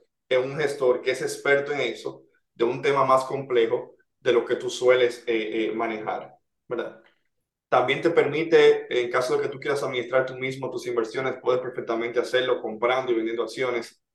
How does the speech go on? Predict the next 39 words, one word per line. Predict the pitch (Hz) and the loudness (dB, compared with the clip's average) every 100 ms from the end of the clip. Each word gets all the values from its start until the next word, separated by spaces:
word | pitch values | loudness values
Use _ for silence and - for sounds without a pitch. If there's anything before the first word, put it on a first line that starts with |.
| _ _ _ | _ _ _
eh, | 113 107 107 107 95 110 | -2 0 0 -2 -6 -6
directamente. | 123 117 120 123 156 127 139 - _ _ _ _ | -2 -2 0 0 -2 -2 -8 -10 _ _ _ _
No | 110 110 120 | -14 -2 0
es | 127 | 2
recomendable | 123 120 117 113 117 120 117 113 107 - _ | 0 0 -2 2 4 4 4 2 -2 -12 _
hacerlo | 110 - 120 120 | -10 -2 0 0
en | |
empresa | 113 113 117 | -2 -2 -2
de | |
capital | 117 117 113 | -4 -4 -4
privado | 113 113 120 113 | 0 4 4 2
si | 113 | -2
no | 110 | -10
tienes, | 113 113 110 - _ _ _ _ | -6 -6 -8 -18 _ _ _ _
eh, | 110 107 117 | -4 -4 -4
un | 117 | -4
nivel, | 117 113 117 113 110 | 2 6 6 4 -4
eh, | 104 95 - | -8 -8 0
técnico | 123 120 110 - 107 - - - | 0 0 -4 -6 -6 -6 -12 0
alto. | 151 151 143 165 - _ _ _ _ _ | 2 4 0 -6 -8 _ _ _ _ _
Y | 185 190 175 | -4 -4 2
yo | 165 | 2
diría | 175 | 2
también | 170 160 160 165 | 0 -2 -2 0
que | 160 | 0
el | 147 | 0
entendimiento | 143 143 139 131 131 151 160 165 170 - - _ | -2 -8 -8 -8 -2 -2 -2 -2 -2 -2 -14 _
de | 127 | 0
los | 120 | 0
fondos | - 127 143 143 | -2 -12 -6 -4
de | |
desarrollo, | 139 135 127 135 123 | -2 -4 -2 0 0
aunque | 123 120 | -2 -4
se | 113 | -2
ha | 120 | -2
hecho | - | -4
un | 143 139 135 | -12 -14 -10
buen | 135 147 | -8 -6
trabajo | 151 131 135 127 127 - | 0 4 6 4 -2 -10